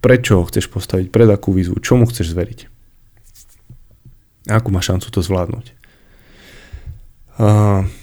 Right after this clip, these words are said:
OK, tretia, tretí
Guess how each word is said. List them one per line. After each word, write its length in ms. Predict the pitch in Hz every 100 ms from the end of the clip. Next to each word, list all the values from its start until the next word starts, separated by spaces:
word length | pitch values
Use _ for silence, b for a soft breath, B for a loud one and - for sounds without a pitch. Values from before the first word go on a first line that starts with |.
| -
OK, 320 | 113 98 98 -
tretia, 640 | - 117 120 123 123 127 131 B B B B B B _ _ _ _ - -
tretí 260 | - 107